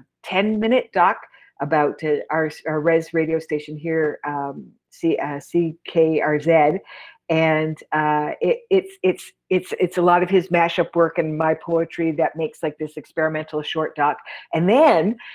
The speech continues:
uh, I went on to, uh, create a, uh, pilot,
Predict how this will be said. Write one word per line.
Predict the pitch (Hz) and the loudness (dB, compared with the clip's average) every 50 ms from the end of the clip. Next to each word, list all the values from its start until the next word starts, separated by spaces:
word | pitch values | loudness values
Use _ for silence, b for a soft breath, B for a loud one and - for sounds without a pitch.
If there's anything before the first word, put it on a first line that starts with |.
| B B - | B B 0
uh, | 160 160 160 160 156 - | 2 2 4 4 4 2
I | - 165 | 2 2
went | 165 165 170 165 | 2 2 0 0
on | 160 156 156 156 160 - - - | -2 -4 -4 -6 -8 -10 -6 -4
to, | 175 170 165 165 165 147 - - | -2 -2 -2 -4 -4 -6 -8 -8
uh, | 151 147 147 147 147 147 | -8 -6 -6 -6 -8 -12
create | - - 180 175 165 165 165 160 - - - _ - | -10 -4 -2 -2 0 0 -2 -2 -4 -10 -16 _ -4
a, | 156 156 156 160 156 156 156 | -2 0 0 0 0 -2 -2
uh, | 151 151 147 151 - _ | -2 -2 -4 -6 -6 _
pilot, | - - 180 185 185 175 156 - - | -2 0 2 4 4 2 0 -2 -4